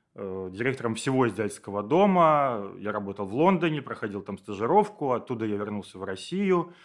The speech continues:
Мы запустили «Тайм-аут» сначала в Петербурге, потом в Москве, потом я уехал в Киев помогать с запуском «Тайм-аута» в Киеве, потом я вернулся в Москву. Вот.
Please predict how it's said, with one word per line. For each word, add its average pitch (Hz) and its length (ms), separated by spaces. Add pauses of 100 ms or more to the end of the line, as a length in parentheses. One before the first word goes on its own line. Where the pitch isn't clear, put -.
(340)
Мы 104 120
запустили 107 520
«Тайм-аут» 104 460
сначала 92 360
в - 40
Петербурге, 147 600
потом 104 260
в 95 40
Москве, 98 360
потом 131 300
я 107 100
уехал 101 300
в 98 100
Киев 196 500 (460)
помогать 135 460
с 101 40
запуском 117 480
«Тайм-аута» 117 480
в - 80
Киеве, 104 320
потом 101 280
я 101 80
вернулся 104 480
в 90 760
Москву. 175 600 (560)
Вот. 107 520